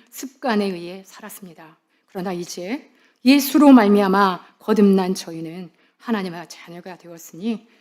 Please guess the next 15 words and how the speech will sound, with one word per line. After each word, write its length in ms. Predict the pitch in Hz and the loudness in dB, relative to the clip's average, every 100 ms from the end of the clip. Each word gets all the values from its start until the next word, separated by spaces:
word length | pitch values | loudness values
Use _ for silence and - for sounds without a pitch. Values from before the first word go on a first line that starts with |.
| _ | _
이제는 580 | 202 226 196 226 202 - _ _ | -2 2 4 4 2 -4 _ _
할 200 | _ 339 | _ -10
수 340 | 330 - - 339 | -10 -10 -2 -2
없음을 720 | - 226 - - 269 254 254 | 0 -4 -6 -4 2 4 4
알기에 680 | 185 180 196 165 160 170 170 _ _ _ | -2 -10 -8 -12 -10 -16 -20 _ _ _
어린아이와 580 | - 214 202 190 175 170 | -2 2 2 0 -6 -14
같은 320 | 175 - - | -20 -20 -18
심정으로 840 | 190 - 233 214 190 165 208 262 - _ _ | -12 -6 -4 -4 -6 -14 -14 -14 -14 _ _
주님을 380 | - 190 185 185 | -10 -6 -6 -8
의지하며 840 | 220 214 214 208 190 180 190 202 208 _ _ - | -4 -4 -4 -10 -12 -14 -12 -14 -18 _ _ -6
일마다, 760 | 226 220 208 196 202 190 190 _ | 2 2 2 -2 -10 -14 -18 _
때마다, 600 | 226 202 185 190 185 190 _ | -4 -2 -4 -8 -14 -14 _
문제마다, 720 | 254 254 262 247 233 233 208 208 _ - | 6 6 6 2 0 -2 -12 -16 _ -4
모든 420 | 233 226 240 226 | 2 4 4 0
상황마다 800 | 226 - 233 220 190 170 - | -2 -2 -2 -2 -6 -12 -20